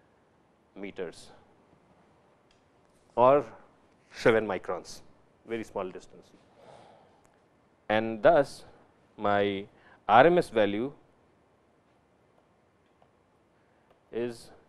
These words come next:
this number divided by square root of two, because our sine, uh, our signal is of a sinusoidal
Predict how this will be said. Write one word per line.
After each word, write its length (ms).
this 220
number 420
divided 420
by 120
square 260
root 200
of 180
two, 220
because 500
our 160
sine, 380
uh, 180
our 140
signal 460
is 380
of 220
a 160
sinusoidal 580